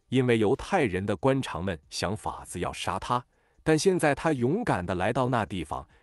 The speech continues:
并且他所行的这最后神迹及兆头，下同将使他们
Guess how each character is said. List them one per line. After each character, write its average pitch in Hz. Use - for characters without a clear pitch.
并 117
且 71
他 185
所 73
行 98
的 127
这 110
最 117
后 113
神 101
迹 117
及 190
兆 131
头， -
下 82
同 -
将 170
使 107
他 -
们 113